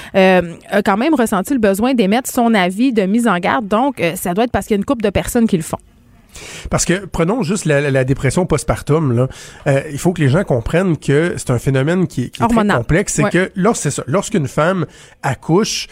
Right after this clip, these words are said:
Speaker 2: euh, elle va vivre le, le, le plus grand shift hormonal que, euh, tu peux pas jamais
Speaker 1: Moi,
Speaker 2: vivre,
Speaker 1: je le vis
Speaker 2: là,
Speaker 1: chaque
Speaker 2: tu sais.
Speaker 1: mois, Jonathan.
Speaker 2: <laughs>
Speaker 1: Chaque
Speaker 2: Non,
Speaker 1: mois.
Speaker 2: mais
Speaker 1: Je me transforme
Speaker 2: oui, tu
Speaker 1: en
Speaker 2: dis ça.
Speaker 1: monstre. Tous aux abris.
Speaker 2: Non, mais attention, tu dis ça, puis c'est correct, je,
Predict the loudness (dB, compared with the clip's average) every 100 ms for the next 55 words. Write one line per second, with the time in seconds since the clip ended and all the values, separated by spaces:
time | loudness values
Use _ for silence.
0 | -20 -8 -2 0 0 -2 -2 0 2 2
1 | 2 0 0 0 0 0 0 0 0 0
2 | 0 0 2 0 2 0 -2 -4 -2 -2
3 | -2 -4 -8 -8 -2 0 2 2 0 0
4 | 0 -2 -4 -8 -20 _ 0 4 4 2
5 | -4 -6 -6 -2 -2 0 0 0 0 0
6 | 0 -2 -2 0 0 0 0 -4 -6 -8
7 | -12 _ -12 -2 0 0 0 0 -2 -2
8 | -6 -8 -4 -2 0 2 2 2 2 2
9 | 0 -2 -6 -16 -2 0 2 0 0 -4
10 | -8 _ _ -20 -4 0 0 -2 -6 -6
11 | 0 0 2 0 0 -6 -4 2 2 0
12 | -6 -6 -2 0 0 -2 -2 -4